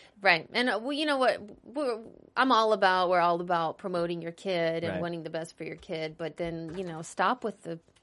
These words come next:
Speaker 1: the attitude.
Speaker 2: The craziness. I feel like whenever she's on the show, like, like, she's an Energizer bunny.
Speaker 1: Yeah.
Speaker 2: She doesn't stop. It's
Speaker 1: Right.
Speaker 2: like consistent complaint after complaint after complaint after complaint.
Speaker 1: Mm-hmm.
Speaker 2: You're like,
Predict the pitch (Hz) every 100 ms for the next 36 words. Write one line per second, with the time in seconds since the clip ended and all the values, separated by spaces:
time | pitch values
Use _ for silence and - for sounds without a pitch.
0 | _ _ _ _ _ 170 - 165 202 196
1 | - - - - 110 151 113 95 85 -
2 | 92 - 147 123 120 127 123 120 110 101
3 | - 123 104 95 - - 107 104 - 127
4 | 117 120 160 135 110 107 98 101 92 90
5 | - _ - 202 202 214 180 113 120 117
6 | - 120 156 - _ _ - 180 143 110
7 | _ - 113 107 147 - 113 101 - -
8 | 107 - 143 110 101 - - - - 151
9 | 139 - - - - 92 - 139 - -
10 | - - - - 147 - - 185 175 170
11 | - 123 117 104